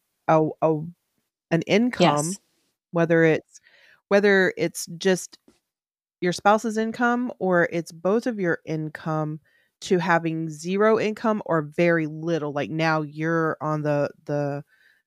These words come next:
Speaker 1: the downside of, of that income, because it is true that there are, men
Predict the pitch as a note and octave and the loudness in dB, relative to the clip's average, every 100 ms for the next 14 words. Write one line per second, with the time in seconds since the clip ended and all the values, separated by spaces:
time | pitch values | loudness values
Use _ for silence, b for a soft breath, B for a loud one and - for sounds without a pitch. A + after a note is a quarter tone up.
0 | _ _ _ _ _ - D#3 D#3+ D#3+ E3+ | _ _ _ _ _ -6 -4 0 2 4
1 | E3 D#3+ C#3+ C#3 C#3+ C#3 - - D3+ D3+ | 0 0 2 2 0 -4 -8 -8 -6 -2
2 | C#3 D#3+ F3 D#3+ C#3 D3+ F3+ E3 E3 E3+ | -2 -2 -6 -6 -8 -6 -6 -6 -4 0
3 | G3+ G3 - B3 B3+ G#3 E3 D#3+ E3 - | 0 -2 -6 -4 -2 -2 2 4 2 0
4 | _ - - F3 F#3 - F3 F3 E3+ E3+ | _ -10 -2 0 0 0 2 4 4 2
5 | F3 - _ _ _ _ _ _ _ _ | -2 -10 _ _ _ _ _ _ _ _
6 | _ D#3+ - - F#3 G3+ A#3 A#3+ A#3 | _ -20 -20 -6 0 2 2 0 -4